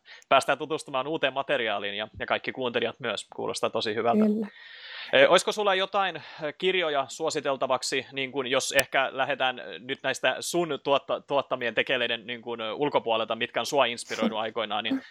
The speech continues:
Speaker 1: löytyisikö jotain kirjoja, podcasteja, nettisivustoja tai, tai verkkokursseja, joita sä ehkä voisit suositella? Tok-, totta kai omiakin saa suositella, mut myös jos on, jos löytyy jotain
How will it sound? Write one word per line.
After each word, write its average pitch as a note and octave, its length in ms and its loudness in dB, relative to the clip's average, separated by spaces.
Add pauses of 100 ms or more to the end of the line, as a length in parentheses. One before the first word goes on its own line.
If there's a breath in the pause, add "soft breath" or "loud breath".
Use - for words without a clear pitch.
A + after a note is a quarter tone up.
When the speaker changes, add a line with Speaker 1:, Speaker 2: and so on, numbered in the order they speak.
Speaker 1:
löytyisikö C3+ 340 2
jotain B2+ 280 0
kirjoja, A#2+ 580 0
podcasteja, A#2+ 520 -2
nettisivustoja A2+ 760 -4
tai, A2+ 280 0
tai B2 120 2
verkkokursseja, A2 720 -4
joita G#2+ 240 -6
sä A2 160 -2 (240 soft breath)
ehkä C#3+ 260 2
voisit A#2 180 -10
suositella? A2 540 -10 (420)
Tok-, D3 140 2
totta D#3+ 200 2
kai C3+ 160 4
omiakin C3 400 -2
saa A2+ 140 -4
suositella, A2 460 -6
mut A2 200 -14
myös A#2+ 260 -2
jos A2 180 -4
on, F#2+ 160 -4
jos A#2 160 0
löytyy A#2 240 0
jotain A2+ 340 0